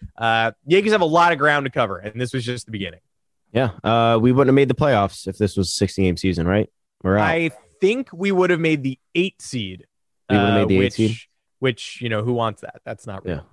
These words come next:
Speaker 2: Yeah. Uh, well, yeah, I mean, that's, yeah. It, uh, wait, are playoffs ex-, oh, well, if this was last,
Speaker 1: Not
Speaker 2: 'cause
Speaker 1: this
Speaker 2: there's no
Speaker 1: year, not
Speaker 2: expanded
Speaker 1: this year,
Speaker 2: playoffs.
Speaker 1: but if
Speaker 2: Yeah,
Speaker 1: it was
Speaker 2: okay.
Speaker 1: last year. Yeah.
Speaker 2: Yeah.
Speaker 1: We would not have made the playoffs this year if the playoff field was as it
Speaker 2: Yes.
Speaker 1: was.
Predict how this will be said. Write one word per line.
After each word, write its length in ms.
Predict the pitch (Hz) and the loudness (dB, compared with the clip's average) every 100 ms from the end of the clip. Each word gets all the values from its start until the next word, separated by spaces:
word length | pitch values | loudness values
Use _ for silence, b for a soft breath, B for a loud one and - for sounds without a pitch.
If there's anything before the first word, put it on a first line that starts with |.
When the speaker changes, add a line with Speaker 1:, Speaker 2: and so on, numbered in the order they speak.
| - | -10
Speaker 2:
Yeah. 60 | 123 | -8
Uh, 80 | 110 | -2
well, 240 | 113 104 | 0 2
yeah, 240 | 110 104 85 | 2 2 2
I 80 | |
mean, 300 | 101 95 92 80 | 2 2 0 0
that's, 540 | 98 92 - - - | 0 -2 -8 -14 -14
yeah. 180 | 78 - - | -14 -14 -14
It, 120 | - - _ - - - 120 | -16 -16 _ -14 -12 -2 2
uh, 80 | |
wait, 180 | 135 202 | 6 6
are 80 | - | 4
playoffs 460 | - 175 185 190 151 | 2 2 2 2 -2
ex-, 300 | - - _ - | -4 -8 _ 2
oh, 240 | 160 147 | 4 4
well, 260 | 117 127 123 | 4 4 4
if 100 | - | 2
this 180 | 123 | 0
was 100 | 120 | 0
last, 120 | 120 117 | 2 4
Speaker 1:
Not 140 | - | 4
Speaker 2:
'cause 80 | 120 | 4
Speaker 1:
this 80 | - | 4
Speaker 2:
there's 140 | - | 4
no 80 | 147 | 4
Speaker 1:
year, 80 | 143 170 | 4 4
not 240 | 165 135 | 2 2
Speaker 2:
expanded 80 | 127 | 2
Speaker 1:
this 60 | 123 | 2
year, 100 | 110 | 2
Speaker 2:
playoffs. 120 | 98 | 2
Speaker 1:
but 80 | 117 | 2
if 40 | |
Speaker 2:
Yeah, 80 | 107 | 2
Speaker 1:
it 40 | |
was 160 | 113 107 | 2 2
Speaker 2:
okay. 60 | 104 | 2
Speaker 1:
last 260 | 92 - | 0 -4
year. 260 | - - - | -10 -10 -10
Yeah. 120 | 110 | -2
Speaker 2:
Yeah. 160 | 104 87 | 0 2
Speaker 1:
We 140 | 139 | 4
would 200 | 180 196 | 6 6
not 260 | 175 180 190 | 4 4 2
have 100 | 165 | 2
made 220 | 165 165 | 2 4
the 80 | 143 | 2
playoffs 400 | 143 143 127 113 | 2 2 2 0
this 300 | 120 131 - | 0 0 2
year 260 | 117 107 104 | 2 2 0
if 160 | 110 | -2
the 80 | 113 | -4
playoff 320 | - 110 101 | 0 0 0
field 240 | - 101 92 | -2 -4 -4
was 140 | 92 | -8
as 120 | 101 | -2
it 40 | 117 | 0
Speaker 2:
Yes. 220 | 104 82 | 0 -2
Speaker 1:
was. 200 | - | -10